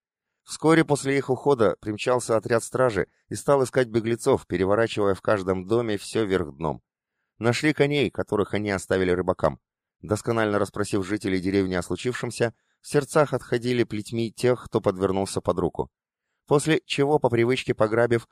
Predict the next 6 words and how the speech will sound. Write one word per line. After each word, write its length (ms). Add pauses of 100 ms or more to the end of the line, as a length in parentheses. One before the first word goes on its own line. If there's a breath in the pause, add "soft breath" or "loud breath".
(200)
служивые 600
убрались 480
во 60
свояси, 460
напоследок 520
предупредив, 640